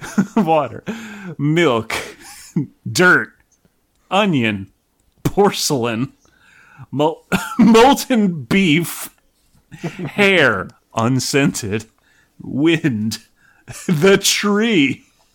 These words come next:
<laughs> New York sunset, pizza again, pretzels,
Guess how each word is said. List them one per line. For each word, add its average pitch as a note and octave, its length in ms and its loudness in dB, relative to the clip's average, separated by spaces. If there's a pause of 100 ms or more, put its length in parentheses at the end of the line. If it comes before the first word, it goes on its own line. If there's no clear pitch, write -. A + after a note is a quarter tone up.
(600)
<laughs> E3+ 100 -10 (1400)
New D3 280 -2
York F#3+ 400 0
sunset, F3+ 920 -2 (800)
pizza G#3+ 440 -2
again, D#3 580 -2 (1200)
pretzels, D3+ 1040 -2